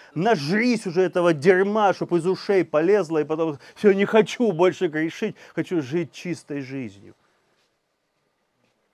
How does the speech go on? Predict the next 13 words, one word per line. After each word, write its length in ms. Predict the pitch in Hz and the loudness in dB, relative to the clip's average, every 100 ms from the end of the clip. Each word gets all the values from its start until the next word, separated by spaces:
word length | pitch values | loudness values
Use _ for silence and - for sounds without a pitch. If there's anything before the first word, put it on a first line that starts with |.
| _ _ _ _ _ | _ _ _ _ _
Как 180 | - 127 | -10 -8
будто 480 | 151 208 214 202 - - - | -4 -2 4 4 4 -6 -10
отец 540 | 135 143 214 247 226 | -6 -4 0 2 2
младшего 540 | 180 202 220 - 185 175 | 0 2 2 0 -2 -2
сына 500 | - - 226 190 151 | -4 -4 -2 -2 -2
не 160 | 165 | -2
препятствовал: 920 | 165 180 165 175 180 170 - 139 131 123 | -2 -4 -2 0 0 -2 -6 -4 -4 -4
«Хочешь 420 | - 175 160 - | -6 -8 -8 -12
идти? 380 | 165 - 165 123 | -12 -12 -10 -10
Иди, 200 | 143 143 | -8 -6
на 200 | 143 135 | -6 -8
тебе 280 | 120 120 | -10 -12
имение, 540 | 123 147 139 117 107 | -8 -8 -8 -8 -12